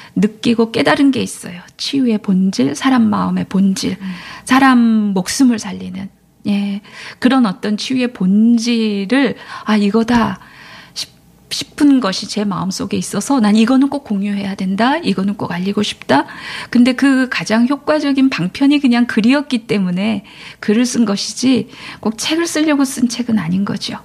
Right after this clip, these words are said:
Speaker 2: 음.
Speaker 1: 그래서 사실은 이 책이 읽어보신 분들 알겠지만 예전에 제 글보다는 되게 말하자면 약간, 어, 약간 훨씬 더 거칠고 육성 같은 글이죠.
Speaker 2: 그러니까
Speaker 1: 예.
Speaker 2: 정신과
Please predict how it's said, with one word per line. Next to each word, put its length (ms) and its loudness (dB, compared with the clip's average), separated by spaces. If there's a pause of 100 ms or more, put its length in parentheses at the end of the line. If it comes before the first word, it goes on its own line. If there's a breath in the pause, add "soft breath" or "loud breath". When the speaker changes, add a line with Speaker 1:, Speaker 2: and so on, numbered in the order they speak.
(140 loud breath)
Speaker 2:
음. 260 4 (140)
Speaker 1:
그래서 460 2
사실은 520 2
이 140 -2
책이 500 -2 (360 loud breath)
읽어보신 480 4
분들 200 2
알겠지만 960 -4
예전에 480 4
제 200 -2
글보다는 720 -4 (480 loud breath)
되게 280 0
말하자면 600 -2
약간, 680 2 (600 loud breath)
어, 680 0 (140)
약간 280 2
훨씬 280 2
더 140 0
거칠고 800 -4
육성 680 2
같은 800 -2
글이죠. 760 0 (480 loud breath)
Speaker 2:
그러니까 100 -2
Speaker 1:
예. 60 2
Speaker 2:
정신과 1600 0